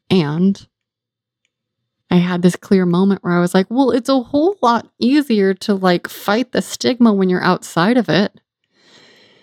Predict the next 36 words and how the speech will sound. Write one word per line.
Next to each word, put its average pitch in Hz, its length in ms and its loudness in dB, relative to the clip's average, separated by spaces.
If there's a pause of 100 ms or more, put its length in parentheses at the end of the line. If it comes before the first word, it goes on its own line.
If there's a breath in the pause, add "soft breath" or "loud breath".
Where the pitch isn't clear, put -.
(1800 soft breath)
I 185 720 0 (220)
just - 520 -2
let 175 280 2
myself 190 680 0
cry. - 460 -2
I 175 60 0
didn't 196 240 2
sleep 247 340 -2
very 240 180 -2
much 233 280 0
that 226 160 0
first - 360 -2
night. 202 280 2
I 165 80 -2
went 170 260 -2
to 202 560 0
a 185 80 -4
birthday 190 300 -2
party 202 340 0
of 185 60 0
a 160 80 -2
friend 180 280 0
of 185 60 -4
a 190 60 0
friend 185 340 0
'cause 180 100 -4
I 180 60 2
was 170 80 0
like, 170 160 0
"Well, 175 160 0
I 202 60 2
guess 196 200 -2
I'll 185 120 0
still 185 260 0
go." 170 400 0
We're, 165 240 -4